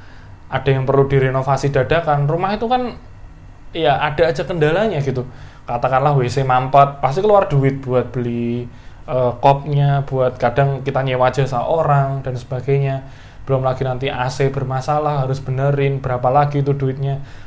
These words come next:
Empat juta itu nggak besar loh kalau kamu hidup di Jakarta. Ya bukan berarti aku meremehkan uang empat juta ya, tapi uang empat juta dengan kamu punya rumah dan katakanlah kamu udah berkeluarga, itu tuh kecil banget gitu.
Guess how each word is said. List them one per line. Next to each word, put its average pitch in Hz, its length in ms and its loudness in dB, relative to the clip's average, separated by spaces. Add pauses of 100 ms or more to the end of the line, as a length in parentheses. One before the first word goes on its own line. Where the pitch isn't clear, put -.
(100)
Empat 165 320 0
juta 147 220 0
itu 185 420 -2
nggak 147 240 0
besar 156 320 0
loh 127 160 0
kalau 120 240 -4
kamu 131 320 -2
hidup 123 160 -4
di 127 80 -2
Jakarta. 113 480 -4 (680)
Ya 139 120 6
bukan 143 240 6
berarti 143 240 4
aku 156 200 0
meremehkan 151 520 -2
uang 147 280 0
empat 147 200 4
juta 147 200 0
ya, 120 160 0
tapi 202 320 -2 (840)
uang 160 400 0
empat 160 140 2 (100)
juta 147 540 0 (100)
dengan 139 320 2
kamu 143 320 2
punya 143 240 2
rumah 139 560 0 (1040)
dan 139 240 2
katakanlah 135 500 2
kamu 151 240 -2
udah 143 120 4
berkeluarga, 135 680 0
itu 151 160 -6
tuh 180 80 -10
kecil 156 320 -2
banget 127 400 -4
gitu. 113 160 -10